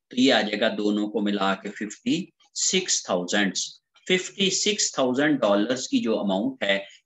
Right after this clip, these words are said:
ये मेरी जो है वो फर्क आ गया। अब ये जो फर्क है ये favorable है कि unfavorable है, तो आप जरा गौर करें कि आवर्स, actual आवर्स worked हैं पचास हजार, लेकिन जो अलाउड आवर्स हैं वो छप्पन हजार हैं।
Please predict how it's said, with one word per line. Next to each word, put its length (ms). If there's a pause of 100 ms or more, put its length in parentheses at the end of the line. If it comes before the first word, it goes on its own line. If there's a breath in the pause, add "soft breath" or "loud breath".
ये 120
मेरी 240
जो 120
है 120
वो 100
फर्क 380
आ 120
गया। 220
अब 240
ये 80
जो 120
फर्क 420
है 120
ये 100
favorable 600
है 220
कि 120
unfavorable 840 (100)
है, 60 (420 loud breath)
तो 60
आप 140
जरा 140
गौर 260
करें 300
कि 100 (140)
आवर्स, 440
actual 580
आवर्स 420
worked 440
हैं 120
पचास 460
हजार, 400 (260 loud breath)
लेकिन 380
जो 80
अलाउड 640
आवर्स 320
हैं 100
वो 160
छप्पन 420
हजार 340
हैं। 260